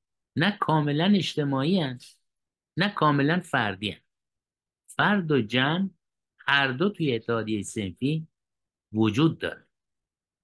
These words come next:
و هر دو به هم دیگه به چشم انسان نگاه می‌کنن. یعنی هر دو هم دیگه رو سابجکت می‌بینن، هم عضو اتحادیه صنفی،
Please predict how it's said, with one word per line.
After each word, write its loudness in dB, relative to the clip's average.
و 2
هر 2
دو 2
به 2
هم 0
دیگه -4
به -8
چشم -2
انسان -2
نگاه -6
می‌کنن. -20
یعنی 2
هر -2
دو -4
هم -2
دیگه -8
رو -8
سابجکت -4
می‌بینن، -10
هم 0
عضو 4
اتحادیه 2
صنفی، -6